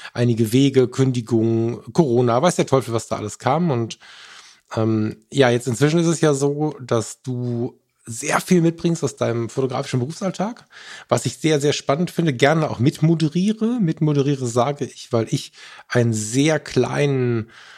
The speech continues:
und vielleicht auch spezialisierten fotografischen Berufsalltag habe, der nicht unbedingt jede Woche in den letzten Monaten gereicht hat, um, um eben das Gleiche zu tun,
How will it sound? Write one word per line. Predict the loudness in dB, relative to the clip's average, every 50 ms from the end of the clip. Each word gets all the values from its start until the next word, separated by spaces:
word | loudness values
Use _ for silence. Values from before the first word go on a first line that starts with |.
| -20 -16 _ 0
und | 2 2 2 2 0
vielleicht | 2 2 2 2 2
auch | 0
spezialisierten | -2 -2 -4 -2 0 0 0 2 2 2 2 0 0 0 -6
fotografischen | -6 -4 -2 -2 -2 -2 -2 -4 -6 -4 -4 -6 -4 -4 -4 -4
Berufsalltag | -4 -6 -8 -8 -8 -10 -8 -8 -8 -8 -8 -6
habe, | -4 -4 -2 -2 -2 -4 -4 -8 -16 -20 -20 -20 -20 -20 -20 _ _ 2
der | 4 4 4 4
nicht | 0 0 0 0
unbedingt | 2 2 2 2 2
jede | 0 2 2 2 0 0
Woche | -2 -4 0 2 2 2 2 0 -2 -6 -4
in | -2 0
den | 0 0
letzten | 0 -2 -2 -2 -2
Monaten | 0 0 2 2 0 0 0 0 -2 -2 -2 -6 -10 -20 -20 -20 -20 -8 _
gereicht | -2 -2 0 0 -2 -2 -2 0 0
hat, | 0 0 -2 -4 -4
um, | -2 0 0 0 -2 -2
um | -4 -4 -4 0
eben | 0 2 2 2
das | 0 -2 -2
Gleiche | 0 0 0 0 -2
zu | -6 -8 -6
tun, | -4 -2 0 0 -2 -4